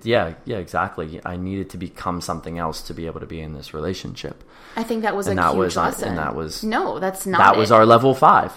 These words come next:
Speaker 2: Yeah.
Speaker 1: And what happens then?
Speaker 2: <laughs>
Speaker 1: You step away. You, you, you put up a, whether you call it a wall or, or however you wanna look at it, whatever analogy makes you feel good about it and helps it to bring light to the situation. But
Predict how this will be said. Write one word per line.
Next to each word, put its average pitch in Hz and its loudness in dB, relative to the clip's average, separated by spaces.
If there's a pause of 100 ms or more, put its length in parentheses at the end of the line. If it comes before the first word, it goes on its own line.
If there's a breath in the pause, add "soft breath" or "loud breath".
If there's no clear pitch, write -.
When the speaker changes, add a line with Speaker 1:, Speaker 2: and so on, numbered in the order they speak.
(200)
Speaker 2:
Yeah. 277 -2
Speaker 1:
And 135 10
what 131 12
happens 127 6
then? 147 8
Speaker 2:
<laughs> 104 4
Speaker 1:
You 107 2
step - 4
away. 110 4
You, 107 0
you, 104 -2
you 98 -4 (380)
put 98 -4
up 90 -2
a, 90 -4
whether 87 0
you 95 -2
call 82 -4
it 78 -6
a 76 -6
wall 120 8 (320 loud breath)
or, - -4
or 185 4
however 87 2
you 78 -8
wanna 76 -8
look 78 -12
at - -10
it, - -10
whatever 95 -6
analogy 78 -10
makes - -14 (180)
you - -14
feel 85 -10
good 82 -8
about 92 -6
it 90 -8
and - -14
helps 92 -10
it 78 -14
to 85 -10
bring 82 -8
light 80 -6
to - -12
the 82 -12
situation. 85 -10
But 82 -8